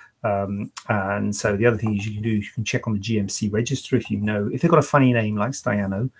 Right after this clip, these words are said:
you'll be all right. But if they've got a normal name, um, it's good if you can find out their G M C number, 'cause you can check on the G M C website. My G M C number is four double one seven two one four, if you wanna check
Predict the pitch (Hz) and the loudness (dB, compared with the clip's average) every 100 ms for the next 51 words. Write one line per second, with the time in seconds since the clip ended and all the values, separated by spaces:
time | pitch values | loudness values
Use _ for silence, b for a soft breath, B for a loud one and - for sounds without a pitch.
0 | B B - 104 104 104 98 87 110 202 | B B -6 -2 2 2 2 -2 -2 -4
1 | - 120 - 123 117 110 120 131 117 98 | -4 -4 0 2 2 2 4 6 6 4
2 | 95 98 107 117 B B - 110 104 104 | 0 -2 -2 -4 B B -4 0 4 4
3 | 104 - - - - 120 107 - 110 - | 2 0 -6 -6 0 0 0 -2 -6 -6
4 | 107 104 104 123 - 104 101 98 98 - | -4 -2 -2 -6 -4 -4 -2 -4 -6 -6
5 | 101 98 98 110 98 - 107 101 98 104 | -6 -4 -2 0 0 -4 -4 -2 -2 -4
6 | - 110 107 110 - 113 - 104 101 101 | -4 -4 -4 -6 -4 -4 -4 -6 -4 -4
7 | 98 120 104 101 - 101 139 - 190 208 | -4 0 0 -2 -4 2 2 4 6 6
8 | - - B B B B _ _ 127 135 | 4 -12 B B B B _ _ 4 6
9 | 110 104 101 - 104 101 92 - - 117 | 6 2 0 -2 -2 -2 -4 -4 2 4
10 | 107 101 101 92 101 - 107 104 - 107 | 4 0 -2 -4 -4 -4 -4 -4 -2 -2
11 | 101 95 - 160 220 214 - - 104 104 | 0 -2 2 4 4 2 -8 -6 -4 -4
12 | - - | -6 -10